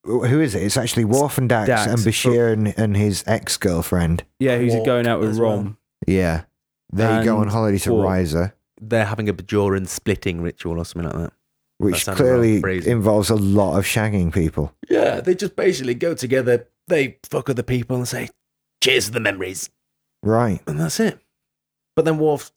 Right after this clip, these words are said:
Speaker 3: turns on everything. He's like, "I can't believe I saw What's-Her-Face with that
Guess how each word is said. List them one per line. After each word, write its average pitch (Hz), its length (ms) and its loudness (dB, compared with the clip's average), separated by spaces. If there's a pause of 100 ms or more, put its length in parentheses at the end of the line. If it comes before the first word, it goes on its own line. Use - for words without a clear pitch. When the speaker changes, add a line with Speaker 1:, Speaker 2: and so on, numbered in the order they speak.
(160)
Speaker 3:
turns 143 360 -2
on 113 120 -2
everything. 123 480 -2
He's 95 140 -2
like, 95 120 -4
"I 92 120 4
can't 160 260 0
believe 127 340 2
I 95 120 -2
saw 123 340 0
What's-Her-Face 95 720 -6
with 95 160 -6 (180)
that 107 280 -4